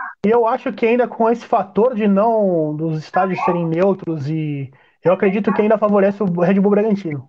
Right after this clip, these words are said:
com isso. Eu acho assim, a enf-, ao, ao enfrentar, ao enfrentar o, um adversário, por exemplo, como o São Paulo futuramente,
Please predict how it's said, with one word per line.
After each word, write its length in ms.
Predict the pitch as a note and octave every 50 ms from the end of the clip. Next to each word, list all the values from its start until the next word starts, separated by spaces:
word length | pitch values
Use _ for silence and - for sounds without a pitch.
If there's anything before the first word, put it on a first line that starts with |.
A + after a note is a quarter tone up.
| _ _
com 160 | - - D3 C#3+
isso. 240 | B2+ A#2+ - - - - - - - _ _ _ _ _
Eu 100 | - C3
acho 220 | B2+ C3+ C3+ - E3
assim, 340 | - - - F3 F3 D3 C3+ -
a 120 | - D#3+
enf-, 220 | E3+ F3 E3 - -
ao, 140 | F3+ F3+ F3 F3+ F3+ -
ao 160 | D#3+ E3+ F#3
enfrentar, 680 | F#3+ - - G3 F#3 E3 - F#3+ F#3+ G3+ A#3 A#3 -
ao 220 | - D#3+ D#3+ E3+ F#3+
enfrentar 540 | G3+ G3 G3 G3 G3 F#3 - G3 G3+ A3+ A3+
o, 280 | G#3+ G3+ G3 G3 -
um 120 | E3+ F3+ F#3
adversário, 500 | F3 E3+ F3 F3+ E3+ - F3+ F3 E3+ D3+
por 140 | - E3+
exemplo, 400 | E3 D#3 D#3+ E3 D#3 D3+ E3 C#3 - - - - - - -
como 220 | - F3+ F3 F#3 F3+
o 40 |
São 220 | E3+ - F#3 E3+ D3+
Paulo 280 | - F3 E3+ E3+ F3 D3+
futuramente, 800 | - - D3+ - E3+ E3 D3+ D3 D#3 D#3+ F3 F3+ F3 - -